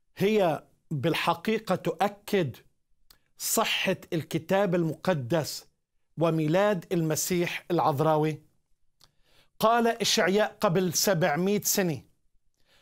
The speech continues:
"السيد نفسه هو اللي راح يعطيكم الآية".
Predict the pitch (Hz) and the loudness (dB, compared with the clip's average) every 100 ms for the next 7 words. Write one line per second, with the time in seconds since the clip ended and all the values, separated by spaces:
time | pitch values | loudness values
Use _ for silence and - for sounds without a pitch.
0 | _ _ _ _ _ _ _ - - - | _ _ _ _ _ _ _ -4 0 0
1 | - 254 262 240 240 196 220 262 - - | 2 0 2 0 0 2 0 0 0 0
2 | 139 - _ _ _ - 175 294 254 214 | -2 -4 _ _ _ -4 0 2 2 2
3 | 190 180 175 175 - 185 - 180 165 - | 4 2 2 0 0 -4 -2 -2 -2 0
4 | 180 147 123 | 0 0 -6